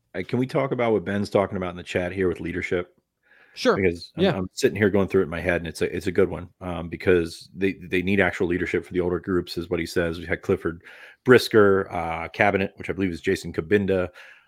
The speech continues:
Speaker 1: uh, and others be stalwart leaders, need to grow up. Yeah, there we go. Um, and, uh, yeah,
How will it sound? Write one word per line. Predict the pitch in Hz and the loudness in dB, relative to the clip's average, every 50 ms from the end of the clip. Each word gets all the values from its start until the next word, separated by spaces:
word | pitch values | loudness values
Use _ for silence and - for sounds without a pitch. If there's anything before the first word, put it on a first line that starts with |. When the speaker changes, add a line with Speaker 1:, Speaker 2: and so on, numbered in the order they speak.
| - - | -8 -6
Speaker 1:
uh, | 87 87 87 85 85 | -4 -4 -4 -4 -6
and | 85 82 | -4 -2
others | 92 92 92 92 87 85 - | 0 2 2 2 2 0 -4
be | - 87 85 | -8 -8 -6
stalwart | 82 - - 101 87 85 85 - - - | -6 -4 -2 0 0 0 0 -4 -6 -4
leaders, | - - 117 107 101 95 92 - - | 0 2 4 6 6 4 4 -2 -6
need | 92 92 90 85 | -6 -6 -6 -6
to | 87 | -4
grow | 90 87 80 80 | -4 -4 -4 -6
up. | 78 - - _ _ _ | -8 -12 -14 _ _ _
Yeah, | - 95 85 - - | -10 -10 -10 -8 -6
there | - 87 90 | -4 -4 -2
we | 92 | -2
go. | - - - - - _ _ _ _ - - _ _ - | -4 -6 -8 -8 -12 _ _ _ _ -20 -20 _ _ -4
Um, | - 98 90 85 80 78 80 80 76 _ _ _ _ - - _ _ _ _ - - - - - - - | 0 0 0 0 0 -4 -8 -12 -16 _ _ _ _ -20 -20 _ _ _ _ -20 -20 -20 -20 -18 -10 -6
and, | 92 90 87 85 87 85 | -4 -2 -2 -2 -4 -4
uh, | 85 85 85 85 80 80 82 | -4 -4 -4 -4 -6 -6 -2
yeah, | 95 131 185 - - | 0 0 0 0 -2